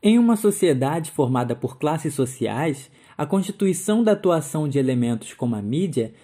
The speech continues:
se realiza a partir do interesse de grupos detentores de poder econômico e político. Dessa forma, na disputa do jogo pelo poder, se utilizam desse recurso os meios de comunicação para a propagação de suas ideologias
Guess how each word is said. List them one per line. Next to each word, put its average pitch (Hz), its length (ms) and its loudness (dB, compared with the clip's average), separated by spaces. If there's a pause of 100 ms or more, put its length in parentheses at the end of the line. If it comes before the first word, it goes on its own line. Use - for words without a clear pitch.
(140)
se - 160 0
realiza 202 540 2
a - 20 4
partir 180 380 -4
do 165 100 -4
interesse 160 640 0
de 127 120 0
grupos 135 300 -2
detentores 131 640 0
de 180 80 -4
poder 143 320 0
econômico 143 880 0
e 196 100 2
político. 180 640 2 (840)
Dessa 185 400 2
forma, 147 600 -2 (180)
na 156 140 0
disputa 196 640 0
do 151 180 0
jogo 131 380 2
pelo 120 220 -2
poder, 131 520 -2 (300)
se - 140 0
utilizam 233 500 4
desse 180 260 2
recurso 139 720 0
os 190 160 2
meios 208 280 4
de 208 80 -6
comunicação 220 800 2 (260)
para 165 180 2
a - 20 -2
propagação 170 640 0
de 139 80 -4
suas 127 280 0
ideologias 170 840 2